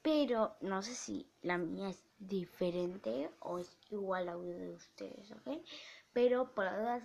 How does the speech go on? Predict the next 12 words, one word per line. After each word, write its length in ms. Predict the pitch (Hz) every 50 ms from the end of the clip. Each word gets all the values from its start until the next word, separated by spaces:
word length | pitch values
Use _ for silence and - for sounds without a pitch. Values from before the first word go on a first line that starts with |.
| - - -
se 160 | - - 262
los 200 | 220 190 175 165
voy 220 | 175 190 190 202
a 80 | 202 202
contar. 360 | - 214 202 196 175 - - - - - _ _ _ _ _ _ _ _ _ _ _ _ _ _ _ _ _ - - _ _
Bueno, 480 | 202 214 214 233 220 180 175 - - - _ _ _ _ _
era 500 | - 190 190 190 208 220 226 233 240 - - -
un 360 | - 247 247 247 269 269 262
día 420 | 277 294 269 240 226 214 214 214 - - - - - - - - _ _
que, 260 | - 285 285 269 262 - - - - _
este, 560 | - 202 - - _ _ _ - - - 220
que, 440 | - 240 247 254 262 269 262 262 269